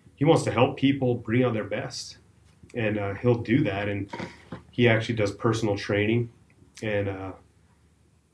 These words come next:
if you can just go to the gym and, and that he has a, if he's not there, he has a good trainer there that can get you started, you know, where you're at.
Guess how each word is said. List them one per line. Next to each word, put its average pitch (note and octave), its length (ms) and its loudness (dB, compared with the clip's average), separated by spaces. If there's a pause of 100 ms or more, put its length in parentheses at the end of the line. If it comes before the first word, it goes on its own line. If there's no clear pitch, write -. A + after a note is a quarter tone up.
(140)
if A2 220 -4
you A2+ 180 -2
can A2+ 120 4
just G#2 180 -2
go A2 160 2
to G2 80 -2
the F#2+ 120 -4
gym G2+ 340 -2
and, G2+ 140 0
and G2+ 200 -6
that G#2 120 -4
he A2+ 140 0
has G2+ 140 0
a, F#2 100 -8 (500)
if - 200 -4
he's C3 280 0
not G#2 200 0
there, G#2 220 0
he A#2 140 0
has G#2 140 0
a F#2+ 40 -6
good G#2+ 300 -4
trainer G#2 440 0
there F#2+ 300 -4
that G2 200 -6
can F#2+ 200 -8
get A#2 200 -8
you G2 220 -8
started, G2 760 -2 (1200)
you A2 180 -2
know, G2+ 120 2
where A2+ 160 2
you're G#2 240 2
at. A2 360 0